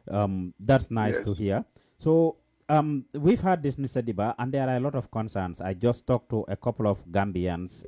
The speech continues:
Speaker 1: in Bahrain who are suffering there, and they regret, um,
Speaker 2: Mm-hmm.
Speaker 1: coming to Bahrain, and they even said they
Speaker 2: Mm-hmm.
Speaker 1: will not advise anybody to come to any of the Arab countries because of the conditions,
Speaker 2: Mm-hmm.
Speaker 1: because of the type of job,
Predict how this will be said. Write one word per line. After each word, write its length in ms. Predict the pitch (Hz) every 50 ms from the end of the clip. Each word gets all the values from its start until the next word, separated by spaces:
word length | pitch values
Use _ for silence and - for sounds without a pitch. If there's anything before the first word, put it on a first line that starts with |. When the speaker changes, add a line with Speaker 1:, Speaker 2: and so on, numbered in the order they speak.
| - -
Speaker 1:
in 180 | 101 98 95
Bahrain 520 | 82 90 90 - 85 85 92 90 95 160 214 _ _ _ _ _ _ _ -
who 180 | - 117 120 104
are 180 | 107 110 107 101
suffering 500 | - - 117 107 107 101 95 95 95 87
there, 300 | 87 92 90 98 131 180 - - - _ _ -
and 220 | - 98 101 95
they 140 | 92 92 95
regret, 580 | 87 95 110 101 101 104 104 101 87 - - - -
um, 200 | - 95 98 90
Speaker 2:
Mm-hmm. 120 | 90 - - - -
Speaker 1:
coming 280 | 113 104 101 98 95 -
to 280 | - 95 92 90 87 76
Bahrain, 440 | 80 95 92 - 85 85 92 - 220 - _ _ _ _ _ _ -
and 220 | 98 98 98 90
they 160 | 101 101 95 -
even 340 | 104 110 104 120 120 120 107
said 240 | - - 113 110
they 100 | 95 107
Speaker 2:
Mm-hmm. 80 | 104 98
Speaker 1:
will 100 | 101 95 101 107
not 60 | 104 -
advise 400 | 104 98 95 104 101 101 95 - -
anybody 400 | 117 131 131 107 107 101 101 101
to 100 | - 95
come 240 | - - 110 101 95 - -
to 140 | 101 82 - 101
any 160 | 113 120 107
of 160 | 98 98 92
the 100 | 101 -
Arab 260 | - 98 98 98 95 - -
countries 480 | - 101 - - - 82 76 - - - _ _ _ _ _ _ _
because 600 | - 117 107 - 113 101 95 95 - - - - - _ _ _ _ _ -
of 180 | 98 98 95
the 80 | 87 98
conditions, 720 | - - 107 104 98 101 - - 95 101 117 127 - - -
Speaker 2:
Mm-hmm. 120 | - 117
Speaker 1:
because 360 | 98 113 123 104 101 98 -
of 140 | 101 95 85
the 80 | 95 92
type 260 | - 101 98 98 -
of 180 | 104 92 90 80
job, 280 | 101 95 95 101 -